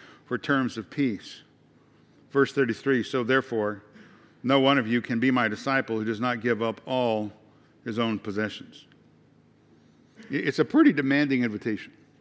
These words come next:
"Hate your family, be willing to give up your life, be willing to give up everything, all of your possessions. Count the cost." Because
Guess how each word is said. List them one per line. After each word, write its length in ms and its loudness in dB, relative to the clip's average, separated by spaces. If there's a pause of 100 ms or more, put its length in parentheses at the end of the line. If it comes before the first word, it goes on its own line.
(720)
"Hate 160 -2
your 100 4
family, 440 4
be 120 0
willing 180 0
to 60 -4
give 80 -2
up 140 -2
your 100 -2
life, 440 2 (340)
be 100 -4
willing 240 0
to 60 -2
give 140 -2
up 160 -2
everything, 380 -2
all 140 -2
of 80 -4
your 100 -2
possessions. 720 -10 (720)
Count 220 -2
the 60 -8
cost." 460 -10 (840)
Because 380 2